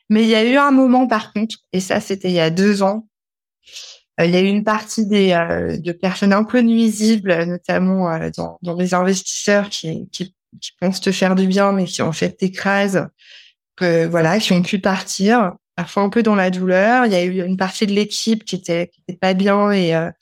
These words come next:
enfin, eux qui étaient, qui se sentaient mal et, euh, du coup, ça, voilà. Bref, il y a eu un moment où ça a tout été un peu compliqué. Et, euh, et puis ça s'est apaisé, mais surtout, il y a eu ce point de bascule où je me suis dit, plus jamais,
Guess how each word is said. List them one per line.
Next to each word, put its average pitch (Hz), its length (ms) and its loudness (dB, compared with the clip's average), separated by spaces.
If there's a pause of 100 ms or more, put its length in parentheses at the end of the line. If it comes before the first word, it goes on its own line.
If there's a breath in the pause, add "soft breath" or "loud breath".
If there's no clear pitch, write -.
(320 loud breath)
enfin, 175 200 -2
eux 220 120 4
qui 220 120 -4
étaient, 185 240 -4
qui - 140 -14
se - 120 -10
sentaient 180 300 -2
mal 226 360 2
et, 180 120 0
euh, 165 220 -2
du 175 180 -10
coup, - 160 -10
ça, 175 220 -2 (500)
voilà. 156 280 -4
Bref, 180 260 -2
il 196 80 0
y 196 40 2
a 202 40 0
eu 208 60 2
un 233 80 4
moment 233 300 4
où 240 40 2
ça 214 140 0
a 175 40 0
tout 196 280 -12
été 202 240 -2
un 185 140 0
peu 190 120 -6
compliqué. 196 560 -6 (760 loud breath)
Et, 196 160 2
euh, 185 380 2
et 196 80 2
puis 190 140 -6
ça 220 180 0
s'est 220 140 -2
apaisé, 208 640 2
mais 196 140 2
surtout, - 340 -6
il 262 60 2
y 247 40 4
a 202 40 4
eu 190 60 0
ce 185 60 -6
point 254 200 0
de 254 80 4
bascule 233 420 -2
où 247 100 2
je 220 60 0
me 185 160 -2
suis 185 240 -8
dit, 220 340 0
plus 196 320 -4
jamais, 220 580 2